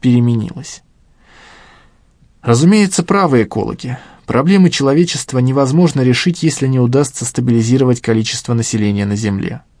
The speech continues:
если не будет разумного управления невосполнимыми природными ресурсами,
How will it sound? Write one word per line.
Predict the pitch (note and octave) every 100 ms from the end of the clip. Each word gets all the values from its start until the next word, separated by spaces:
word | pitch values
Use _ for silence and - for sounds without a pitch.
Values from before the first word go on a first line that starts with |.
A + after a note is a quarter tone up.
| _
если | C3 B2+ C3
не | A#2+
будет | A#2 C#3+ D3 C3+ -
разумного | C3 B2+ B2+ C#3 B2+ A#2
управления | - A#2 A#2+ G#2+ B2 C3+ A#2 - - -
невосполнимыми | C3+ C3+ B2 - A#2 C#3 C3 B2+ A#2+
природными | B2 A2+ A#2 A2+ A#2
ресурсами, | A#2 B2 A2+ G2+ - -